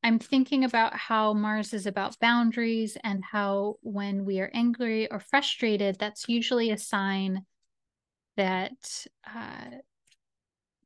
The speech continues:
that a boundary or a limitation has been, uh, crossed or challenged in some way.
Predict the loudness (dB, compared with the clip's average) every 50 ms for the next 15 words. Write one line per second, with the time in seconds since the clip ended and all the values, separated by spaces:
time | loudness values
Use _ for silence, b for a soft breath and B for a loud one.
0 | _ -6 -4 -4 -4 -2 0 2 4 6 6 6 4 4 2 0 2 0 0 -2
1 | -2 -2 -2 0 0 0 -2 -2 -4 -6 -4 -2 -2 -2 -2 -4 -4 -2 -2 -4
2 | -4 -4 -4 -4 -6 -6 -8 -6 -4 -4 -2 -2 -4 -4 -4 -6 -8 -10 b b
3 | b b b b b b _ -12 -10 -10 -12 -12 -12 -4 2 2 4 4 4 2
4 | 0 -2 -4 -4 -2 -4 -2 -4 -6 -6 -2 -2 -2 0 0 -2 -2 -2 -4 -4
5 | -6 -8 -10 _ _ _ -8 -6 -4 -4 -4 -4 -4 -6 -8 -8 -8 -4 -2 -2
6 | -2 -2 -2 -2 -4 -4 -4 -4 -6 -6